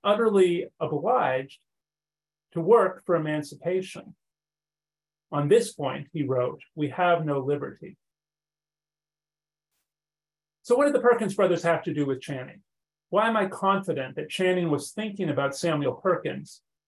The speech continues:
when he wrote about slavery? As it happens, a thicket of family ties connected them.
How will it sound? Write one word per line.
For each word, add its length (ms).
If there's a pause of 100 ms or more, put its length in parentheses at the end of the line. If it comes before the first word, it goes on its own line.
(160)
when 140
he 180
wrote 240
about 300
slavery? 580 (1400)
As 80
it 100
happens, 400
a 80
thicket 420
of 160
family 360
ties 380
connected 520
them. 240